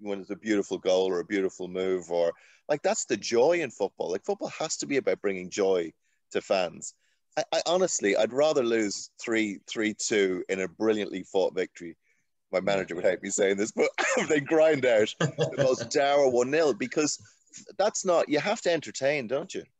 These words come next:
Speaker 2: Yeah, li-, listen, it's an entertainment business. I think, I think you're right, and I think, and, and look, I, Dinny, Dinny's point, I actually, I, I can, can absolutely say one hundred percent.
Speaker 1: Yeah.
Speaker 2: Give us rain, hail, sleet, and snow,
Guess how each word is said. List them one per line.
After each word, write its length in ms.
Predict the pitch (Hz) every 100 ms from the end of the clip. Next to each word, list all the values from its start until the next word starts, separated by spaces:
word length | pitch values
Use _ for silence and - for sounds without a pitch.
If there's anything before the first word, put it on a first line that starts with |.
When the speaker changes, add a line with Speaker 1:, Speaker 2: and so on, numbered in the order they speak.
| _ _ _ _ -
Speaker 2:
Yeah, 220 | 78 92
li-, 140 | 92 95
listen, 280 | 110 107 104
it's 120 | -
an 80 | 107
entertainment 640 | 113 107 - 101 92 85
business. 460 | 95 95 101 - -
I 60 |
think, 220 | 87 110 92
I 40 | -
think 180 | 110 110
you're 120 | 95
right, 200 | 95 95
and 80 | 101
I 40 |
think, 260 | - 127 127
and, 180 | 120 131 - _ _ -
and 140 | 117
look, 240 | 120 117 - _ _ _ -
I, 100 | 110
Dinny, 560 | 113 - 131 131 123 127
Dinny's 300 | 127 123 113
point, 280 | - 113 113
I 120 | 107
actually, 480 | 110 110 110 107 - _ _ _ -
I, 200 | 101 92
I 100 | 104 87 -
can, 280 | 120 113 - _
can 240 | - 104 -
absolutely 600 | 117 113 123 110 107 107
say 400 | - 101 107 107 - _
one 200 | 98 110
hundred 240 | 107 107
percent. 440 | 101 - 104 113 - - - _ _
Speaker 1:
Yeah. 80 | 90
Speaker 2:
Give 180 | 120 120
us 220 | 117 -
rain, 320 | 117 120 120
hail, 340 | 110 113 117 110
sleet, 280 | - 120 113
and 100 | 104
snow, 500 | - 110 127 -